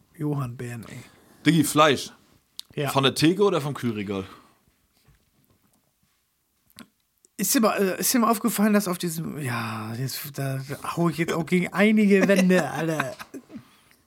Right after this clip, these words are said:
Speaker 1: Man ist ja selber nicht besser. Auf jeden Fall hast du, muss man drauf achten, auf dem Abgepackten hast du überall die Haltungsstufen draufstehen.
Speaker 2: Mhm.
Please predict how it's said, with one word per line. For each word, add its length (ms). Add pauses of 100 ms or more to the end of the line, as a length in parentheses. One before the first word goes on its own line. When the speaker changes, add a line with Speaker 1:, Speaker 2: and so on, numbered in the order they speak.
(1200)
Speaker 1:
Man 140
ist 120
ja 80
selber 300
nicht 180
besser. 420 (1160)
Auf 120
jeden 120
Fall 100
hast 180
du, 60
muss 380
man 100
drauf 180
achten, 240
auf 100
dem 160
Abgepackten 920 (120)
hast 220
du 40
überall 220
die 160
Haltungsstufen 760
draufstehen. 540 (160)
Speaker 2:
Mhm. 260